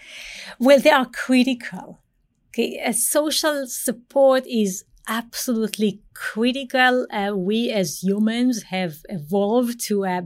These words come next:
be with other people, to walk with other people. And so many of our goals are with other people. Uh, I would say that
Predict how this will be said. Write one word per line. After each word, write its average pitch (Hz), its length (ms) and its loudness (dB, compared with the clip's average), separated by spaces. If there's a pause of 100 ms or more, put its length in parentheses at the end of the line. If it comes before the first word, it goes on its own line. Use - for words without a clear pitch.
(140)
be 226 180 0
with 254 240 0
other 240 320 0
people, 247 640 -4
to 202 120 -2
walk 190 400 -2
with 240 200 -2
other 214 260 -2
people. 226 500 -6
And 170 240 -8
so 180 280 -2
many 190 640 2
of 226 260 -4
our 190 420 0
goals 196 580 -2
are 190 240 0
with 202 320 0
other 180 260 -2
people. 208 520 -4 (920)
Uh, 196 140 2 (100)
I 233 160 6
would 311 240 4
say 285 300 2
that 214 320 4